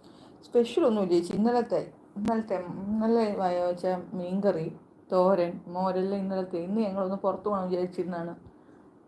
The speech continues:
ആ, അപ്പം ഒരു, അമ്മ ഒരുങ്ങിക്കൊണ്ടിരുന്ന ടൈമിൽ തന്നെ,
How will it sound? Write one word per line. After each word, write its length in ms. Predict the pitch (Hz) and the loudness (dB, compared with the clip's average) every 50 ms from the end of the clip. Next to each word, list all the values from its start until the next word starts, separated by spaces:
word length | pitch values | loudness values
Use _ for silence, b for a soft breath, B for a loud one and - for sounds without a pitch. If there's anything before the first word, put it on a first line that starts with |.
| _ - 208 | _ -12 -10
ആ, 60 | 190 185 185 180 180 175 | -8 -6 -6 -6 -6 -8
അപ്പം 320 | 175 180 180 190 190 190 190 185 196 - - - - - - - _ _ 190 | -10 -10 -8 -8 -6 -6 -6 -8 -10 -14 -18 -20 -18 -16 -18 -18 _ _ -4
ഒരു, 120 | 190 202 202 214 - - | -4 -2 -2 -4 -4 -4
അമ്മ 160 | 190 196 202 214 | -4 -2 0 0
ഒരുങ്ങിക്കൊണ്ടിരുന്ന 600 | 220 208 196 196 185 220 214 214 208 202 190 196 | 0 0 -2 -2 -2 0 0 2 0 0 -2 -2
ടൈമിൽ 260 | 185 180 180 180 180 - 185 | -4 -6 -6 -8 -8 -8 -8
തന്നെ, 200 | 180 180 185 | -6 -6 -6